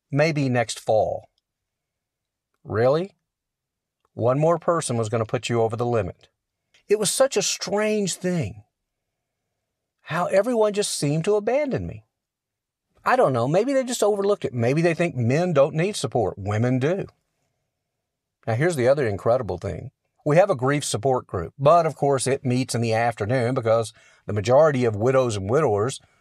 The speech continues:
are older and retired. Well, I still work for a living. I can't go to a three thirty or five o'clock grief support meeting. Well, the leader of that group, who visited Pam in her final weeks,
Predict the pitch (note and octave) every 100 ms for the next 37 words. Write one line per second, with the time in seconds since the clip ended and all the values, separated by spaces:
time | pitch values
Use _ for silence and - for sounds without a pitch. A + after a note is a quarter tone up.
0 | _ _ _ _ - B2 - C#3+ D3 C3+
1 | C3+ B2 B2 D#3+ F3+ C3 F#2 B2 D#3+ G3
2 | F#3+ - D3+ C#3 F#3+ - A2+ G#2+ F#2 A#2+
3 | G#3+ F3+ A#2+ C3+ C#3+ G2+ - C3 C3 A2+
4 | A#2 A#2+ G2+ - A#2+ A2+ - A2+ A2 -
5 | A#2+ A#2 - G#2+ C3 B2+ G2+ F2+ D2 -
6 | _ _ _ _ _ _ _ _ _ _
7 | - D3 C3 D3 A3+ E3+ A2 A#2 D3 A#2+
8 | B2+ F#3+ - - - C3+ _ _ _ _
9 | _ _ _ _ _ _ _ _ _ _
10 | _ - C3+ A2 D#3+ C#3+ A2+ - C3+ C#3
11 | G#2 G2 A#2 - A#2 C3 G#2 F#2+ B2+ B2
12 | - - -